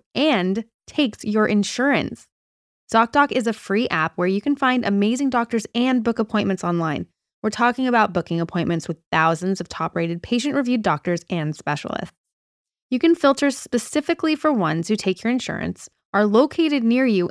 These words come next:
and treat almost any condition you're searching for. These docs all have verified reviews from actual real patients, not bots.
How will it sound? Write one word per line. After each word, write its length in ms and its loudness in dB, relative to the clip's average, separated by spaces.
and 320 2
treat 220 -4
almost 380 0
any 220 2
condition 420 0
you're 120 2
searching 400 -4
for. 280 -6
These 180 2
docs 380 0
all 160 4
have 120 -2
verified 540 0
reviews 380 -2
from 260 -4
actual 400 -2
real 160 0
patients, 540 -6
not 420 -4
bots. 500 -2